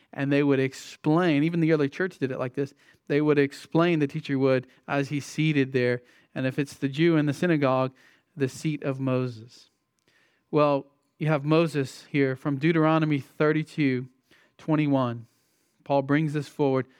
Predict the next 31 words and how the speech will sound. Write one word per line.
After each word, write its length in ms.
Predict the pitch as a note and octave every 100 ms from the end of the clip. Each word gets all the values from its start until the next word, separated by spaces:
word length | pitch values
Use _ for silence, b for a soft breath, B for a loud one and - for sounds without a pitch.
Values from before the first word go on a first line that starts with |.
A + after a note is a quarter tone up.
| b b b b _
"For 100 | D3
Moses, 640 | C#3 D#3 F#3 G3 F#3+ G3 -
first 480 | - A3+ A3 -
Moses 440 | F3 E3 D#3 C#3+ C3
says, 480 | - E3 C#3 B2+ -
'I 480 | D3+ E3+ F3+ F3 F3
will 180 | D#3 C#3+
make 400 | D#3 E3+ E3+ -
you 160 | D#3+ C#3+
jealous 760 | - D3 E3+ C#3+ A2 - - _ _ _ _
by 160 | D3 D3
that 220 | E3 D#3
which 160 | D#3
is 140 | E3+ D#3
not 200 | D#3 D#3
a 60 |
nation.'" 540 | D#3 C#3+ C#3+ - B2+ A#2+ b b b b b b
"By 180 | - F#3
a 100 | G3+
nation 580 | G3 A3 A#3+ - F#3 E3+
without 320 | E3+ F#3 F#3+
understanding 800 | F#3 F3+ E3 E3+ E3+ E3 C#3+ C#3+
will 180 | C#3+ C#3+
I 180 | C#3 - -
anger 380 | D3 D3 C3+ A#2
you." 260 | A2+ G#2+ _ _ _ _ _
So 100 | -
again, 380 | C#3+ E3 C#3 G#2+ D3
remember 240 | C3+ D#3
the 80 | D#3
argument. 400 | D#3 D#3 B2+